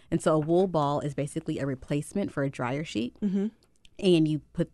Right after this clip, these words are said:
Speaker 1: then they last for, like, thousands of washes. So you get rid of fabric softener and you get rid of dryer sheets. So that saves you money. They're, like, twenty bucks. You get three of them. They last forever.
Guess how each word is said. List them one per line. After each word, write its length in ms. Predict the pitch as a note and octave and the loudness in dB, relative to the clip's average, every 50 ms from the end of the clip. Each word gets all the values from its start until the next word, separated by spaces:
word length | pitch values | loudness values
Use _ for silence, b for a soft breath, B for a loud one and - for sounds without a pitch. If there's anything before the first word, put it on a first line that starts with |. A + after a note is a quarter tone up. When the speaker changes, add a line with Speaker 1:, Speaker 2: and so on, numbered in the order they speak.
| - | -4
Speaker 1:
then 240 | - E3 D#3+ D#3 D3+ | 2 4 4 6 4
they 100 | D3+ D3+ | 4 2
last 400 | C#3+ D3+ D3 C#3 C3+ D3 - - | 0 0 -2 -2 -4 -6 -8 -10
for, 160 | - - D#3+ | -8 -4 -4
like, 240 | D3 C3 - - - - | -4 -4 -6 -8 -8 -4
thousands 360 | D#3 C#3+ C#3 D3+ E3 F3 F3 | -4 -2 -2 0 0 0 0
of 80 | G3 F3+ | 0 -2
washes. 460 | D#3+ B2 A2+ B2+ - - A#2+ D#3+ - | -6 -6 -6 -10 -10 -10 -10 -10 -10
So 320 | - - - - _ _ | -14 -20 -20 -20 _ _
you 100 | - F3 | 0 0
get 160 | E3 D#3+ F3 | 2 4 2
rid 120 | E3 E3+ D#3 | 2 2 0
of 100 | D3+ - | 0 -4
fabric 340 | - - D#3 D#3+ E3+ F3 - | -4 -4 -4 -2 -2 -4 -4
softener 360 | - F#3 F3+ - - F#3 F3+ | -2 -4 -4 0 0 0 2
and 160 | - D3+ D3 | 2 2 2
you 60 | D3 | 2
get 140 | C#3+ C#3+ G2+ | 2 0 -2
rid 120 | C3+ D3 | -4 -4
of 60 | E3 D#3 | -4 -4
dryer 220 | - C#3+ C3 C3 | -4 -4 -4 -4
sheets. 300 | B2+ - - D3 D3 - | -6 -6 -4 -6 -6 -4
So 80 | - C#3+ | -6 -6
that 180 | C3 C3 B2+ C3 | -4 -6 -6 -4
saves 200 | - C#3 D3 D3 | -6 -6 -4 -2
you 80 | F#3 F3+ | 0 0
money. 220 | D3 B2 B2 B2 | 0 0 -2 -4
They're, 100 | C3+ C#3 | -4 -4
like, 160 | B2 - - | -6 -8 -10
twenty 280 | - - - E3 F3+ F#3 | -8 -2 0 2 2 2
bucks. 300 | D#3+ D3+ C#3+ C#3+ - - | 0 -2 -2 -4 -4 -6
You 60 | G3+ | -4
get 180 | D#3 D#3+ D#3 - | -4 -4 -4 -4
three 180 | - C#3+ C#3 | -4 -4 -4
of 80 | C3+ C3+ | -2 -4
them. 100 | C#3 C3+ | -4 -4
They 100 | C#3 B2+ | -4 -4
last 240 | B2+ A#2+ C3 - - | -4 -6 -6 -6 -4
forever. 360 | - D#3+ B2+ A#2+ B2+ C3+ | -4 -2 -2 -2 -4 -8